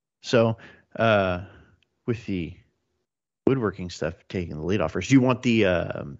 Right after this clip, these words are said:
ha-, ha-, ha-, how do we wanna go? Do we wanna start with irritation and then transition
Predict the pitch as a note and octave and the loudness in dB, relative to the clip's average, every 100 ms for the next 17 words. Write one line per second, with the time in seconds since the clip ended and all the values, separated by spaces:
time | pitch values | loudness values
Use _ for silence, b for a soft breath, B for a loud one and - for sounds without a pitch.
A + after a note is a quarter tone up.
0 | _ _ _ b b b b b _ _ | _ _ _ b b b b b _ _
1 | _ _ _ A#2 G#2+ G2+ A#2+ C3+ - D#3 | _ _ _ 0 2 4 2 2 0 2
2 | F3+ D#3+ C3 G2+ F2 G2 A#2 A#2+ A2 - | 4 4 2 0 -2 -2 -2 -2 -4 -2
3 | A2 G#2+ G2 - B2 A#2 B2 B2 C3 B2+ | -2 -2 -4 0 0 0 -2 -2 -6 -6
4 | - G2 G2+ A2 A#2 G#2+ G#2+ G#2 A2 | -6 -4 -4 -4 -4 -2 -2 -2 -4